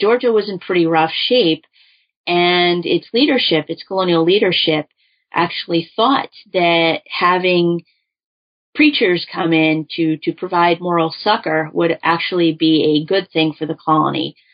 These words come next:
Um, not to mention the fact that it was founded in part by a, as a charitable colony where people who were either religious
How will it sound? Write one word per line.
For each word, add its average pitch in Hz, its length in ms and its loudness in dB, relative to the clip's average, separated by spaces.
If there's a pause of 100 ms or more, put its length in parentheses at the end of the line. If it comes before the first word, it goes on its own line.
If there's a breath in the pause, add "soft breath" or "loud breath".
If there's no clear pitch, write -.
(140 soft breath)
Um, 170 240 0
not 185 240 -2
to 180 80 -8
mention 180 320 0
the 170 160 2
fact 160 280 0
that 170 120 0
it - 160 -2
was 165 180 -2
founded 165 360 0
in 165 140 0
part 160 380 -2
by 165 280 0
a, 156 440 -2 (400 soft breath)
as 160 400 0
a 160 460 2 (460)
charitable 196 520 -2
colony 160 580 0
where 165 520 2
people 180 400 -2
who 175 80 0
were 170 240 2
either 165 300 0
religious 165 640 0